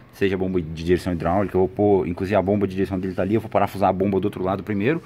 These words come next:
pra mim poder fazer o alinhamento, é, das polias, senão eu vou ter que fazer calço pra ali jogar a bomba pra direita, pra frente ou pra trás pra alinhar com a polia do motor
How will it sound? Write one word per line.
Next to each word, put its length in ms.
pra 120
mim 100
poder 240
fazer 240
o 60
alinhamento, 520
é, 240
das 160
polias, 380
senão 160
eu 40
vou 80
ter 80
que 80
fazer 200
calço 360
pra 140
ali 160
jogar 240
a 20
bomba 220
pra 120
direita, 320
pra 140
frente 300
ou 20
pra 140
trás 200
pra 140
alinhar 300
com 100
a 20
polia 220
do 60
motor 400